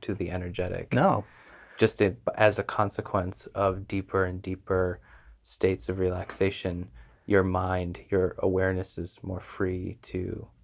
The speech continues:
Speaker 1: it, it, it's an automatic response to engage more in the
Speaker 2: Yeah, because what
Speaker 1: energetic.
Speaker 2: does your, you know, let's say your mind is a constant,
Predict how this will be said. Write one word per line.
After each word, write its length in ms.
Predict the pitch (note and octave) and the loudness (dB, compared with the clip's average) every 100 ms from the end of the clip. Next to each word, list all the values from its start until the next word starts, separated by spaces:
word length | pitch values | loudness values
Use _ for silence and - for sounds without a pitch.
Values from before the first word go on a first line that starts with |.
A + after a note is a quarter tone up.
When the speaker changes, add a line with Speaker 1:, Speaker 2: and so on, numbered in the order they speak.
| _ - | _ -2
Speaker 1:
it, 160 | A2 - | -2 0
it, 180 | G2+ - | -4 -4
it's 160 | G#2 | -6
an 100 | G#2+ F#2 | -4 0
automatic 640 | G#2+ G2+ G2 F#2 F2+ F2+ | 6 6 6 0 0 -2
response 520 | - - - F2+ F2+ - | -6 -8 -4 -4 -4 -6
to 140 | - | -4
engage 520 | F#2+ F#2 F2+ F2 - | -4 -2 -4 -4 -8
more 400 | G#2+ - - - _ - | -8 -6 -6 -8 _ -4
in 80 | |
the 40 | G2+ | 6
Speaker 2:
Yeah, 60 | C3 | 8
because 260 | A#2+ A2+ | 10 10
what 240 | A#2 B2 B2+ | 12 12 12
Speaker 1:
energetic. 60 | |
Speaker 2:
does 120 | A2 | 6
your, 240 | A#2 G#2 G2+ | 6 4 4
you 180 | C3+ A#2+ | 4 4
know, 140 | G#2 G2+ | 4 4
let's 180 | A#2 A2 | 6 4
say 180 | - G#2 | 6 6
your 120 | G2 | 8
mind 400 | G#2 G2 G2+ G2+ | 6 6 4 2
is 100 | F#2+ | 0
a 60 | F#2+ | -4
constant, 640 | - G2 G2+ - - - | 0 0 0 -6 -12 -12